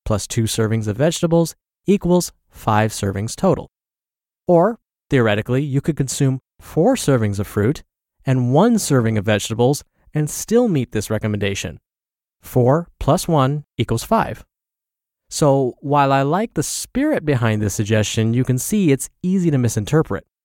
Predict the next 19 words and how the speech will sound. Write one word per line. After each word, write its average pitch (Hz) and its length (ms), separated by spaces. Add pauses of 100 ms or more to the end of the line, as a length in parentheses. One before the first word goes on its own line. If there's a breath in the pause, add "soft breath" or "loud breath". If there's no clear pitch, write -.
(600)
In 147 160
your 214 220
case, 104 600
because 202 260
you're 262 80
consuming 175 520
ten 233 320
servings 117 420
of 107 80
fruit 104 220
each 104 200
day, 107 320 (320)
you 139 140
are 143 60
definitely 196 500
exceeding 160 640
this 117 180
recommendation, 123 720 (300)
but 151 100